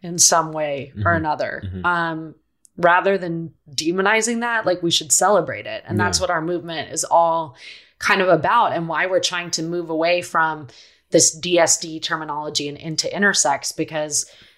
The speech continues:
Speaker 1: um, it takes us out of this mode of being a problem that needs to be fixed, and it helps us really claim our identity.
Speaker 2: Yeah. I think, I think you're right when you, you were, you're talking about the need for, it's actually in my, in my notes for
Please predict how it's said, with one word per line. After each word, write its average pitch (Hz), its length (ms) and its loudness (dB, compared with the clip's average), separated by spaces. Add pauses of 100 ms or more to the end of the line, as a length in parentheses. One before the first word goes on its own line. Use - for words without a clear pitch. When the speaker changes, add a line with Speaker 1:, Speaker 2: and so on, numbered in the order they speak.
(120)
Speaker 1:
um, 151 500 2
it 170 180 2
takes 202 340 2
us 180 200 2
out 160 200 4
of 160 120 -6
this 156 200 0
mode 160 460 0
of 143 260 -4
being 165 220 0
a 151 60 -8
problem 156 440 0
that 139 160 -10
needs 156 280 -4
to 170 100 -2
be 147 140 -6
fixed, 208 520 0
and 160 140 -4
it 147 100 -8
helps - 360 -2
us 160 200 -2
really 160 220 -8
claim 165 500 -6
our 147 100 -4
identity. 143 640 -10 (200)
Speaker 2:
Yeah. 85 260 -2 (760)
I 117 80 6
think, 127 260 2
I 110 80 -4
think 123 220 -2
you're 101 140 0
right 98 360 2
when 90 160 -6
you, 87 180 -8
you 87 140 -8
were, 87 400 -6
you're 95 140 -6
talking 95 320 0
about 82 180 -6
the 82 80 -4
need 90 420 -4
for, - 140 -2
it's 95 140 2
actually 82 320 -8
in 85 100 -8
my, 78 300 -6
in 80 80 -14
my 78 120 -10
notes 92 300 0
for 85 260 0